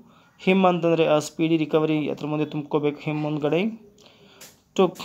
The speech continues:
ಸ್ವಿಫ್ಟ್ ಆ್ಯಕ್ಷನ್ ಅಂತ ತುಂಬ್ಕೊಳ್ಬೇಕು. ಪ್ರಾಂಪ್ಟ್ ಪೇಮೆಂಟ್ ಅಂತ ಮ-, ತುಂಬ್ಕೊಳ್ಬೇಕು. ಇಲ್ಲಿ ಟಾಸ್ಕ್ ತ್ರೀಯಲ್ಲಿ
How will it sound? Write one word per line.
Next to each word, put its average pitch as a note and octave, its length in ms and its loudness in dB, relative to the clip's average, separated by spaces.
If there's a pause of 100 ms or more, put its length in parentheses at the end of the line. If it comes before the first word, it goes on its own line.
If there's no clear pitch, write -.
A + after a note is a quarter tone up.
(140)
ಸ್ವಿಫ್ಟ್ G3 380 2
ಆ್ಯಕ್ಷನ್ D#3+ 320 2
ಅಂತ D#3+ 140 -4
ತುಂಬ್ಕೊಳ್ಬೇಕು. D3+ 580 -4 (1000)
ಪ್ರಾಂಪ್ಟ್ F3 420 4 (160)
ಪೇಮೆಂಟ್ D3+ 340 -2
ಅಂತ D#3 100 -4
ಮ-, D#3 200 -4
ತುಂಬ್ಕೊಳ್ಬೇಕು. D3 640 -2 (1040)
ಇಲ್ಲಿ F3 440 4
ಟಾಸ್ಕ್ F3 400 2
ತ್ರೀಯಲ್ಲಿ E3 460 4